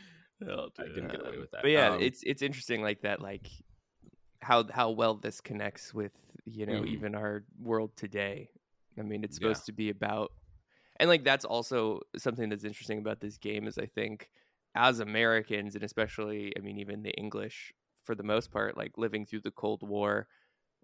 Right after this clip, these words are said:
Speaker 3: we are
Speaker 2: Mm-hmm.
Speaker 3: very skewed against those Eastern Bloc countries and obviously
Speaker 1: Mm-hmm.
Speaker 3: communism and what came with that. And, like,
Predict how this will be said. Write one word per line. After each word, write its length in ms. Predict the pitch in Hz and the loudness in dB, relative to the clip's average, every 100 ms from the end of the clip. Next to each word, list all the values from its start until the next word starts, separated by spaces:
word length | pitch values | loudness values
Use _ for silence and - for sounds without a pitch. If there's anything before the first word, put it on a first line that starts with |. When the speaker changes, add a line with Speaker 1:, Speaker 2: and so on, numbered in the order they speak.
| - | -10
Speaker 3:
we 240 | 107 110 | 0 4
are 120 | 107 101 | 4 2
Speaker 2:
Mm-hmm. 60 | 98 | 4
Speaker 3:
very 380 | 107 113 117 | 6 6 4
skewed 720 | 107 - - - 120 120 120 - | 0 -8 -10 -4 0 2 2 0
against 640 | 101 101 107 107 - - | -4 -4 -6 -6 -10 -6
those 240 | 107 101 71 | -4 -2 -4
Eastern 360 | 104 - 107 | -4 -4 -4
Bloc 260 | 104 107 - | -2 -6 -4
countries 600 | 107 104 123 127 147 - | -8 -4 -4 -4 -6 -6
and 160 | 98 101 | -6 -6
obviously 420 | 101 101 101 120 | -8 -10 -8 -6
Speaker 1:
Mm-hmm. 60 | 101 | -2
Speaker 3:
communism 640 | 104 101 101 101 104 104 | -2 -4 -10 -10 -10 -12
and 100 | 101 | -10
what 140 | 104 | -12
came 240 | - 107 113 | -8 -6 -4
with 140 | 120 | -4
that. 260 | 131 143 151 | -2 -2 -2
And, 120 | 107 104 | -6 -6
like, 180 | 104 | -6